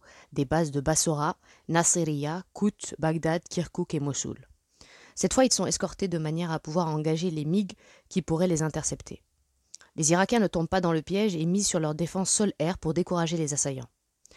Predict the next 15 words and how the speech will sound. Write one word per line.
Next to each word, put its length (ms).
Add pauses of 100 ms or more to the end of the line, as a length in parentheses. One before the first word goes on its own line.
(340)
Leur 180
tactique 320
se 120
révèle 320
payante 420
puisque 300
deux 220
Tigres 360
sont 220
abattus 320
par 120
la 120
D 100
C 180
A 160